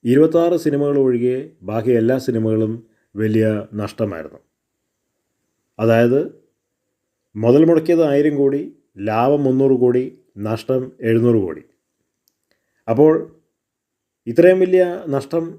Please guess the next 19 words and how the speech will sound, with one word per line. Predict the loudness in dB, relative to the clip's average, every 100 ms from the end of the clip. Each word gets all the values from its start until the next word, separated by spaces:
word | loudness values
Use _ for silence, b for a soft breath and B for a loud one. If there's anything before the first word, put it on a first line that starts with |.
| _ _ _ _ _ _ _
പേറിക്കൊണ്ടാണ് | 2 4 4 2 0 -2 -2
മലയാള | -2 -2 -4
സിനിമ | -4 -4 -2
ഓടിക്കൊണ്ടിരിക്കുന്നത്. | 0 0 -2 -6 -8 -10 -6
താരങ്ങൾക്കാണെങ്കിൽ | -2 2 2 2 2 2 0 -2 0
കോടികളാണ് | 2 4 2 0 -2 -4
ശമ്പളം | -4 -4 -6
വാങ്ങുന്നത്. | -10 -12 -14 -16 _ _ _ _ _ _ _ _ _ _ _ _ _ 0
ആയിരം | 4 4 4
കോടി | 4 2
മുതൽ | 2 0 -2
മുടക്കിയിട്ട് | -2 -2 -2 -2 -2
മുന്നൂറ് | -4 -2 0
കോടി | 2 2 0
മാത്രമേ | -2 -2 -2 0
തിരിച്ചു | -2 0
കിട്ടിയുള്ളൂ | -2 0 0 2 2 0
എന്ന് | -2 -2
പറയുമ്പോൾ | 0 0 0